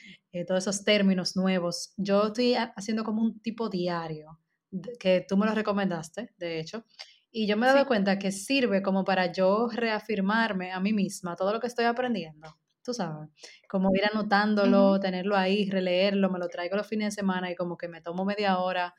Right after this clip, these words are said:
Speaker 1: para releer lo que aprendí en la semana, lo que hice, lo que sé, lo que no sé, las preguntas que tengo. Y, y bueno, eso en el se-, en el sentido del trabajo, que ahora mismo es como mi reto número uno. Ya en la parte personal,
Speaker 2: Ujú.
Speaker 1: eh,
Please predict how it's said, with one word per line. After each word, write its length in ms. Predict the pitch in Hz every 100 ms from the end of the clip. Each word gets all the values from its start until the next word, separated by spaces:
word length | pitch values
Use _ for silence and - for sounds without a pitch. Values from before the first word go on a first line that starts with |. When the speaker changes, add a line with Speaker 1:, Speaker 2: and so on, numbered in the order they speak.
| _ _ _
Speaker 1:
para 840 | - 180 175 170 165 165 165 165 165 - _ _ _ _ _
releer 480 | 190 220 214 208 214
lo 100 | 254
que 60 |
aprendí 260 | 247 214 196
en 40 | 196
la 60 |
semana, 360 | 202 220 190 185
lo 140 | 180
que 160 | 180 180
hice, 380 | 185 185 190 180
lo 120 | 175
que 120 | 170
sé, 240 | 170 190
lo 100 | 180
que 120 | 175 175
no 120 | 175
sé, 240 | - 185
las 180 | 170 -
preguntas 440 | - 170 165 185 -
que 120 | 185
tengo. 420 | 180 175 170 170 _ - - - _ _ _
Y, 680 | 202 190 190 190 190 185 -
y 80 | 214
bueno, 420 | 214 196 175 -
eso 520 | 240 254 247 202 196 196
en 320 | 196 196 202
el 140 | 190 185
se-, 200 | - 202
en 160 | 196 190
el 80 | 190
sentido 340 | 190 185 196
del 160 | 214 220
trabajo, 420 | 202 165 151 156
que 100 | 175
ahora 120 | 175
mismo 280 | 185 196 202
es 100 | 185
como 220 | 190 185
mi 100 | 180
reto 280 | 165 180 190
número 320 | 196 190 170 160
uno. 240 | 160 196 _ - - -
Ya 160 | 247
en 60 | 311
la 120 | 302
parte 240 | 277 262 247
personal, 800 | 240 - 208 208 208 202 196
Speaker 2:
Ujú. 100 | 196
Speaker 1:
eh, 460 | 196 190 185 180 175